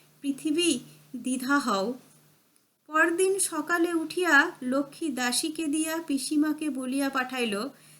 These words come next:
তাহার জ্বর হইয়াছে, সে কিছুই খাইবে না।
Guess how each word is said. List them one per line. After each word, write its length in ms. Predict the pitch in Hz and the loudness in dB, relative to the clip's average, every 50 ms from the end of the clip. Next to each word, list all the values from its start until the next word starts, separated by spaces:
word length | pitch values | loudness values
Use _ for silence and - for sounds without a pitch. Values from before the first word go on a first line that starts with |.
| _ _ | _ _
তাহার 420 | - 302 302 277 320 339 320 285 233 | 0 2 2 2 4 2 2 2 2
জ্বর 340 | - 247 247 254 277 294 285 | 2 2 4 4 4 2 2
হইয়াছে, 680 | 277 285 269 247 247 233 233 - - 220 202 226 247 | 2 2 4 4 2 2 2 0 -2 -2 -2 -4 -4
সে 200 | 247 - 285 277 | -4 -4 -6 -6
কিছুই 460 | 262 - 269 254 - - 302 320 339 | -4 -6 -6 -6 -4 -4 -2 -2 -2
খাইবে 400 | 330 - 269 233 233 208 226 214 | -2 -2 -2 -2 -2 0 0 -2
না। 280 | 208 190 190 208 247 | 0 0 -2 -2 -4